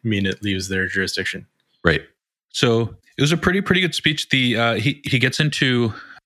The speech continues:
Speaker 2: who the main groups of participants in these decentralized blockchains are.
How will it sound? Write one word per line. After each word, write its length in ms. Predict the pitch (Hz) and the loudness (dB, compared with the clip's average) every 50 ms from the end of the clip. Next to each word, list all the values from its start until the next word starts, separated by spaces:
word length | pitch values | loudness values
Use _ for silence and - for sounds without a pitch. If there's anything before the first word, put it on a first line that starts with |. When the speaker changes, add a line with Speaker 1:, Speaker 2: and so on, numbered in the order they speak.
| - - | -8 -2
Speaker 2:
who 240 | - - 123 120 | 2 2 4 4
the 100 | 113 120 | 4 4
main 340 | 113 110 110 107 107 104 92 | 2 4 4 2 2 0 0
groups 640 | 85 85 92 101 110 107 - - - - - - - _ _ _ _ - | 0 2 2 4 2 2 0 -4 -4 -4 -6 -8 -10 _ _ _ _ -2
of 440 | 98 95 95 92 92 92 95 - - - _ _ _ _ _ _ _ _ _ _ _ | 0 0 2 0 0 -2 -6 -10 -16 -20 _ _ _ _ _ _ _ _ _ _ _
participants 800 | - - 98 - 107 - - - - - 120 120 117 - - - - - | 0 0 0 2 0 -2 0 0 0 2 2 2 0 -2 -4 -6 -6 -4
in 240 | - 98 95 92 87 | 0 0 2 2 2
these 300 | 92 90 90 90 85 - - - | 2 2 2 0 -2 -4 -4 -2
decentralized 800 | - 104 85 - - 98 98 - - 98 92 87 85 85 - - | 0 0 0 2 0 0 0 0 2 2 2 2 2 0 -2 0
blockchains 540 | - 90 92 - - - 113 110 113 110 117 | 0 0 0 2 2 2 2 2 4 2 2
are. 260 | 113 120 139 147 | 2 2 0 -4